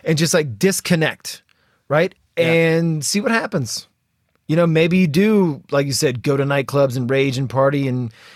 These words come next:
Speaker 1: and drink and lay on the beach, and that's what you needed. Maybe you go and you fucking get depressed and, like, feel alone and lonely. And then there's that, and you experience that.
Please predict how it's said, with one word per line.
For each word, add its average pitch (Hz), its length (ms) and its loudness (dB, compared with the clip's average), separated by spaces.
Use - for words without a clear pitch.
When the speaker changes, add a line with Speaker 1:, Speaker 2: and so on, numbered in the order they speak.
Speaker 1:
and 139 160 -2
drink 139 360 0
and 147 100 0
lay 143 120 2
on 143 60 0
the 143 80 0
beach, 151 260 0
and 127 100 -2
that's 139 160 -2
what 135 140 -4
you 131 60 -4
needed. 120 380 -4
Maybe 160 280 0
you 180 140 4
go 151 440 2
and 156 140 -2
you 147 200 -2
fucking 151 320 -8
get 156 160 -2
depressed 160 580 -2
and, 135 260 -4
like, 131 200 -4
feel 151 260 0
alone 147 380 0
and 139 100 -2
lonely. 143 400 0
And 113 100 -8
then 120 100 -4
there's 143 200 0
that, 202 300 -2
and 123 140 -6
you 131 100 0
experience 156 540 -2
that. 190 260 0